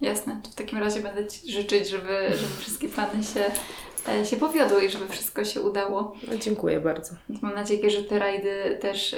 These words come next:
Speaker 1: wyjdą. A powiedz, czemu te rajdy akurat tak bardzo lubisz?
Speaker 2: E, bo na przykład, jeżeli miałabym wybierać,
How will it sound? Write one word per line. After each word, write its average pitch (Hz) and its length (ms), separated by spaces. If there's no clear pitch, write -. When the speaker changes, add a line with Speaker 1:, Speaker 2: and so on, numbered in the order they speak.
Speaker 1:
wyjdą. 196 260
A - 60
powiedz, 240 280
czemu 294 240
te - 80
rajdy 185 260
akurat - 340
tak 196 160
bardzo 196 280
lubisz? 185 440
Speaker 2:
E, 208 560
bo 311 420
na 240 100
przykład, - 440
jeżeli 214 340
miałabym 208 380
wybierać, 190 840